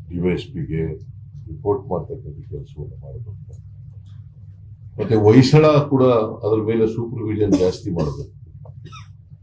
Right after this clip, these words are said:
ಈ ಹೊಯ್ಸಳ ಇದಾವಲ್ಲ, ಯಾಕಂತಂದ್ರೆ ಹಗಲೊತ್ತು ಕೆಲವು ಅಫೆನ್ಸ್‌ಗಳು ನಡೀತವೆ, ರಾತ್ರಿ ಹೊತ್ತು ಅಫೆನ್ಸ್‌ಗಳು ನಡೆಯುವ ಒಂದು ಬ-, ಕಳ್ತನಗಳು,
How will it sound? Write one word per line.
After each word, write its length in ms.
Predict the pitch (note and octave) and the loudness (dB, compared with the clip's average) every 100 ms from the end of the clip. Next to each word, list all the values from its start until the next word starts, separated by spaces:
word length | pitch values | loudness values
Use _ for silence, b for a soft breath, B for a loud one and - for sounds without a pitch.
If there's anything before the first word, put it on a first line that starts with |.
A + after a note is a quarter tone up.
| - | -10
ಈ 240 | F2+ E2+ E2 | -6 -4 0
ಹೊಯ್ಸಳ 400 | G2 G#2+ - G#2+ | 2 2 4 4
ಇದಾವಲ್ಲ, 540 | G2+ F2+ E2+ E2+ D#2+ | 6 4 2 0 0
ಯಾಕಂತಂದ್ರೆ 720 | F2 - F#2+ D#2 E2+ D2 D2 - - - - - - - - - - - - | -2 -2 -4 -4 -6 -2 -2 -2 -8 -20 -20 -20 -20 -20 -20 -20 -20 -18 -4
ಹಗಲೊತ್ತು 840 | G2+ A2+ C#3 C#3+ C#3 C#3 C#3 B2+ - - - - _ - - - - - - - - | 0 8 8 8 8 8 8 6 0 -10 -20 -20 _ -20 -20 -20 -20 -20 -20 -4 2
ಕೆಲವು 240 | B2 A2+ | 4 6
ಅಫೆನ್ಸ್‌ಗಳು 540 | - B2+ B2 A#2 G#2+ | 8 6 6 2 2
ನಡೀತವೆ, 480 | G2+ F#2 F2 - - - - - - - - - - - - - - - - - F#2+ | 2 0 0 -4 -8 -20 -20 -20 -20 -20 -20 -20 -20 -20 -20 -20 -20 -20 -16 -4 2
ರಾತ್ರಿ 300 | B2 - B2+ | 2 4 4
ಹೊತ್ತು 260 | B2+ B2 | 4 4
ಅಫೆನ್ಸ್‌ಗಳು 540 | A2+ - A2+ - A#2 G#2+ | 2 2 -6 -6 -4 -2
ನಡೆಯುವ 320 | G#2 G#2+ G#2 | -2 -2 -2
ಒಂದು 160 | G2+ F#2+ | -4 -4
ಬ-, 240 | G2 F#2 | -4 -2
ಕಳ್ತನಗಳು, 840 | G2 G2 G#2 F#2 E2 D#2+ D#2 - | -4 -2 -4 -4 -4 -6 -10 -18